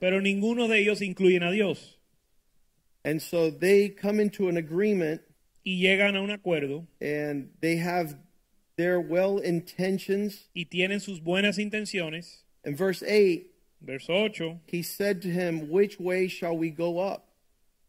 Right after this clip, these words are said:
Speaker 1: Verso ocho le dijo, "¿Y por qué camino iremos?"
Speaker 2: So partnerships,
Speaker 1: Así que las asociaciones,
Speaker 2: agreements,
Speaker 1: de, acuerdos,
Speaker 2: even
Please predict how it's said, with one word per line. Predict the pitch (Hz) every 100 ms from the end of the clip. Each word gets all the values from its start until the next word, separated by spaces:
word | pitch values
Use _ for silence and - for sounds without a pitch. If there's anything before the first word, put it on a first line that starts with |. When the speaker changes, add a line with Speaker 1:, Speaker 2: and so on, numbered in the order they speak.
| _
Speaker 1:
Verso | 147 143 156
ocho | 190 208 202 180
le | 170
dijo, | 175 208 202 190 -
"¿Y | 208 190 -
por | - 165 156 -
qué | 208 214
camino | 202 196 233 202 180
iremos?" | 196 208 160 123 - - _ _ _
Speaker 2:
So | 180
partnerships, | 175 - 214 226 220 - 214 214 214 - - _ _ _ _ -
Speaker 1:
Así | 160 - 208
que | 208
las | 185 -
asociaciones, | 170 165 151 160 - 233 214 165
Speaker 2:
agreements, | 160 147 202 220 220 220 208 - - _ _
Speaker 1:
de, | 143 -
acuerdos, | 165 165 185 233 190 143 165 - - _ _ _ _
Speaker 2:
even | - 202 208 226 202 165